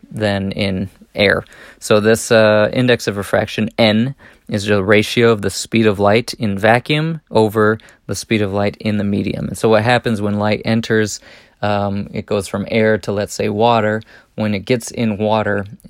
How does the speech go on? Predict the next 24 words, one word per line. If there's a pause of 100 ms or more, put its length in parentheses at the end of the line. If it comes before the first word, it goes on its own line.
(100)
the
water
atoms
actually
absorb
the
light
ray
and
re-emit
it, (320)
and
that (220)
process
takes
time. (360)
And
so
that
constant
emitting,
absorption,
and
emitting,